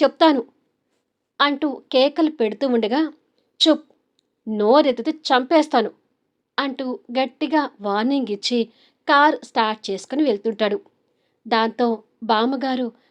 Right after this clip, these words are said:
మనవడికి భయపడిపోయి నోటి మీద చేయి పెట్టుకొని కూర్చుంటుంది. "ఇంటికి వెళ్ళాక నీ కొడుక్కి ఏం చెప్పుకుంటావో నీ ఇష్టం,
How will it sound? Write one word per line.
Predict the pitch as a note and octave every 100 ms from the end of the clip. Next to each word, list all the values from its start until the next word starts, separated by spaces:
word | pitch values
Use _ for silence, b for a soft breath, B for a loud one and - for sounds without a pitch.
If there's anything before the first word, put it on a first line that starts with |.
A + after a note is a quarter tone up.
| _
మనవడికి | B3 A#3 C4 C#4+ E4 D#4+
భయపడిపోయి | A3 G3 G3+ A#3+ A#3+ G#3+ G3+ D4+ E4+ b b -
నోటి | C#4 D#4 E4+
మీద | D4+ D4+
చేయి | C4+ - - B3+ B3+
పెట్టుకొని | B3 G#3+ - A#3
కూర్చుంటుంది. | D4 A#3 G#3 A#3 G#3 G3+ G3 - _ _ _ _ _ _ _ _ _ _ _ _ _
"ఇంటికి | B3+ B3+ C#4 C#4+
వెళ్ళాక | A#3+ A3+ A3 A#3 E4+ E4+ b b b
నీ | C4 A#3+
కొడుక్కి | - A#3 B3 C#4+
ఏం | G3+ G#3 C#4 C#4+
చెప్పుకుంటావో | A#3+ - A3+ B3 C#4+
నీ | A#3+
ఇష్టం, | A3+ A#3 -